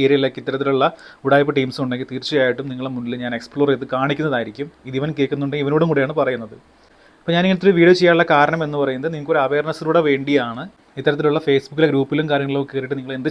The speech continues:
ചെയ്യരുത്, ഈ ജോലിക്ക് അപ്ലൈ ചെയ്യാനോ അതിൽ കാണുന്ന ഇത്, ഇത്തരത്തിലുള്ള ഉടായ്പകളുടെ നമ്പർ, ആ, തപ്പിപ്പിടിച്ച് പോയി അതിനകത്ത് WhatsApp-ൽ മെസ്സേജ് അയക്കാനൊന്നും പോകരുത്. ഇനി ഇവൻ്റെ ഇതുവരെ, ആ,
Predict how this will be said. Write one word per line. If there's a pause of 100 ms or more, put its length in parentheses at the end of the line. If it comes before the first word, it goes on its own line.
ചെയ്യരുത്, (360)
ഈ
ജോലിക്ക്
അപ്ലൈ
ചെയ്യാനോ (100)
അതിൽ (100)
കാണുന്ന
ഇത്, (160)
ഇത്തരത്തിലുള്ള
ഉടായ്പകളുടെ
നമ്പർ, (560)
ആ, (640)
തപ്പിപ്പിടിച്ച്
പോയി
അതിനകത്ത്
WhatsApp-ൽ
മെസ്സേജ്
അയക്കാനൊന്നും
പോകരുത്. (840)
ഇനി (180)
ഇവൻ്റെ (360)
ഇതുവരെ, (200)
ആ,